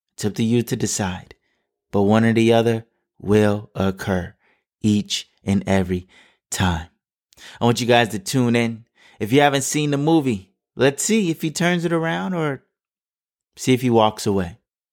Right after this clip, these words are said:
Everybody's not the person for the job. So tune in and see if he is. If you watched it before, don't spoil it for anybody.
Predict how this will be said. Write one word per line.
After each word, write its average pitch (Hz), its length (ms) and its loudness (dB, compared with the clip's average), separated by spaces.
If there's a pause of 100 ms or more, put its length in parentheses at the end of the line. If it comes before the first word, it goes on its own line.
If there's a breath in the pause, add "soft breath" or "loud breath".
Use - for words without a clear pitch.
(480 loud breath)
Everybody's 127 1160 2 (400)
not 113 300 2
the - 80 -6
person 107 380 0
for 101 100 -2
the 101 80 -4
job. 90 440 -2 (580)
So 95 300 0
tune 113 360 2
in 120 220 0 (400)
and 98 120 -4
see 107 200 0
if 95 100 -4
he 104 180 0
is. - 400 -8 (360 loud breath)
If 147 140 2
you 208 100 4
watched 233 340 2
it 202 80 2
before, 220 340 0
don't 294 200 0
spoil - 440 -2
it 233 80 0
for 226 160 2
anybody. 240 720 -2